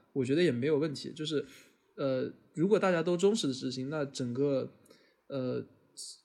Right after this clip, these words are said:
整个机器会运转起，呃，运转起来，呃，也不能说效率更高，但是它会更多的按照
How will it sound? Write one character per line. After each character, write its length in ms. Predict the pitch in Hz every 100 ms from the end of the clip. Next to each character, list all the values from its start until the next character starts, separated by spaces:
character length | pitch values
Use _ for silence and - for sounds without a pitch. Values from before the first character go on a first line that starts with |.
| _ - - - _
整 240 | - 113
个 460 | 113 151 139 131 123
机 240 | - 175
器 220 | 170 165
会 240 | 139 139 135
运 160 | 170
转 200 | 139 131
起， 200 | 117 - -
呃， 240 | 127 123 120 -
运 140 | - 175
转 180 | 135 135
起 140 | -
来， 280 | 117 117 92 - _ -
呃， 160 | 127
也 100 | 123
不 120 | 131 175
能 100 | 180
说 80 |
效 180 | 180 208
率 140 | 151 143
更 220 | 180 147
高， 140 | 139
但 140 | 147 151
是 120 | 143
它 120 | 151
会 140 | 151
更 240 | 143 185 139 - _
多 180 | - 160
的 140 | 165
按 160 | - 151
照 320 | 139 139 -